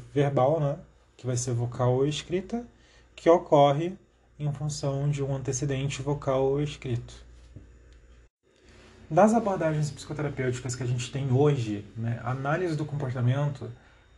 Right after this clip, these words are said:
que é sustentada justamente na, no behaviorismo, ela é tida como uma abordagem diretiva. O que que seria uma abordagem diretiva? Diferente da psicanálise, que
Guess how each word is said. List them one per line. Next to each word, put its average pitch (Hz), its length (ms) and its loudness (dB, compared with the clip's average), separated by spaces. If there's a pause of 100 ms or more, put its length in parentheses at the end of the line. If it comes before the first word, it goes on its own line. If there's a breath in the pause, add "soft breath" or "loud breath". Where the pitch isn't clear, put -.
(100)
que 131 100 -6
é - 20 0
sustentada 127 840 0 (100)
justamente 120 640 -4
na, 113 520 -2
no 123 80 2
behaviorismo, 120 760 0 (560 loud breath)
ela 127 440 -2
é 135 140 0
tida 151 280 0
como 156 220 -2
uma 156 280 2
abordagem 147 560 2
diretiva. 123 720 0 (720 loud breath)
O 170 60 -10
que - 120 -10
que - 60 -8
seria 170 220 2
uma 165 80 4
abordagem 156 500 4
diretiva? 147 500 0
Diferente 147 520 -2
da 151 40 -2
psicanálise, 135 760 0
que 120 420 -2